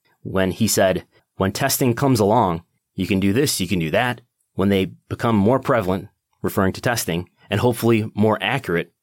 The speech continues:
we'll be right there with the first." Now, testing perhaps has not become more accurate since April twenty-third, but it does seem that testing has become more prevalent, that is more available, and it remains unexplained why A E W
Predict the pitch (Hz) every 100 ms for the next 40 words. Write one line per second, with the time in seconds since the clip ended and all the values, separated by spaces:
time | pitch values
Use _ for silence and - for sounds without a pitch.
0 | _ - 104 113 98 101 98 82 82 80
1 | - _ _ - 85 - - 71 58 -
2 | - _ _ _ 85 117 101 98 98 101
3 | 87 117 113 120 110 117 113 - 123 147
4 | 92 85 _ _ - 104 98 85 95 87
5 | 85 71 85 78 76 _ _ _ - 73
6 | 110 107 113 98 - 110 110 101 90 90
7 | 98 85 _ - 95 - 113 98 117 _
8 | _ _ 90 85 98 90 78 85 110 92
9 | 87 - _ _ _ 95 104 104 101 92
10 | 87 - 113 131 - 110 82 78 - _
11 | _ _ 82 85 98 107 101 85 87